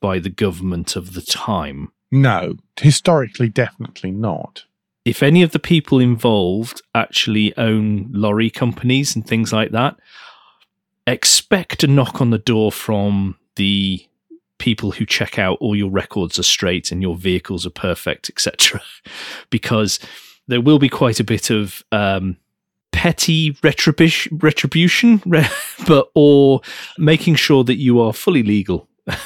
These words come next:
Speaker 2: So this is what happened the last time there was a big, uh, th-, th-, there were protests of this style, in that the people whose trucks were front and foremost with their liveries on,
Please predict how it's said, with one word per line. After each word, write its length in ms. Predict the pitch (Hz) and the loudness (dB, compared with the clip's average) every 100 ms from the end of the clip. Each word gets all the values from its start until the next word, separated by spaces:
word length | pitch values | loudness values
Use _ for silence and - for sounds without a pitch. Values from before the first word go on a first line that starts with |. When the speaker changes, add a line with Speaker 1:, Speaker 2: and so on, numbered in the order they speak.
| - | -8
Speaker 2:
So 360 | - - 117 | -4 0 0
this 280 | 113 143 - | 2 0 0
is 160 | 151 123 | -2 0
what 200 | 131 117 | -2 -2
happened 600 | 120 113 98 98 95 - - | -2 -2 -6 -10 -10 -12 -12
the 100 | 98 | -10
last 580 | 95 101 98 98 - - | -8 -4 -4 -4 -8 -10
time 460 | 87 80 - - _ _ _ _ _ | -10 -10 -14 -18 _ _ _ _ _
there 180 | 120 104 | -4 -4
was 300 | 90 92 - | -4 -6 -8
a 80 | - | -12
big, 400 | 92 - 87 87 _ - - _ _ _ _ - | -14 -8 -8 -8 _ -20 -20 _ _ _ _ -20
uh, 580 | 104 - - - - - - - - 147 | -16 -12 -12 -12 -16 -18 -20 -20 -14 -2
th-, 220 | 143 120 | -2 0
th-, 160 | 135 113 | -2 0
there 80 | |
were 80 | 117 | -2
protests 560 | - 110 98 98 92 - | 0 -4 -4 -6 -8 -10
of 80 | 87 | -10
this 160 | 90 | -8
style, 420 | - - 85 80 - - - - | -8 -6 -6 -8 -12 -20 -20 -10
in 200 | - 113 | -4 -2
that 120 | 101 - | -2 -6
the 60 | |
people 300 | - 131 120 | 0 0 2
whose 180 | 107 104 | -2 -4
trucks 420 | - 113 - - | -4 -4 -4 -8
were 60 | 98 | -10
front 360 | - 127 127 113 | -4 -2 -2 -6
and 100 | 98 | -8
foremost 640 | 110 104 98 98 98 - | -6 -6 -4 -4 -6 -10
with 140 | 90 | -10
their 120 | 92 | -6
liveries 380 | 92 131 104 92 | -2 -2 -2 -2
on, 360 | 98 92 92 90 | -2 -2 -4 -8